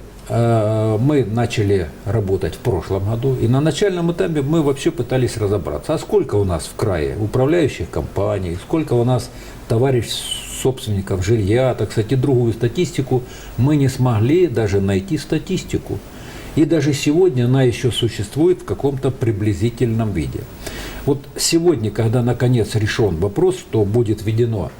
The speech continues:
лицензирование, ведь если бы управляющие компании были управляемы, мы бы смогли при,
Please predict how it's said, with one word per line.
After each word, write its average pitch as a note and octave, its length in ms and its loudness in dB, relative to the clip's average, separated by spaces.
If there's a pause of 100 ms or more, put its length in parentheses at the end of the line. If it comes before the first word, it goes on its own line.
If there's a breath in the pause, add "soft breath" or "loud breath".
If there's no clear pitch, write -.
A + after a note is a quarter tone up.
лицензирование, D3 1000 0 (380 loud breath)
ведь C3 180 0
если D#3+ 400 2
бы F#2+ 320 0
управляющие C3+ 840 2
компании G2 600 0
были G#2 300 2
управляемы, E2+ 880 -2 (600 loud breath)
мы F3+ 160 4
бы D3+ 180 2
смогли D3+ 540 2
при, A#3+ 400 2